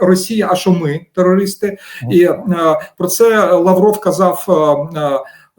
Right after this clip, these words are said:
Speaker 1: е, Марко Рубіо, коли була розмова в неділю.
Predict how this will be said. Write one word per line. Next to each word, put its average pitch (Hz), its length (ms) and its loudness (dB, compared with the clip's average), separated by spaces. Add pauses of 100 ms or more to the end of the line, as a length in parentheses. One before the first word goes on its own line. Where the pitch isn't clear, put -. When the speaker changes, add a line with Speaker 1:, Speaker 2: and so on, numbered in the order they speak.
Speaker 1:
е, 147 360 0 (400)
Марко 180 340 -2
Рубіо, 160 580 4
коли 156 640 -2
була 151 240 -4
розмова 151 400 -2
в 143 100 -6
неділю. 151 580 -6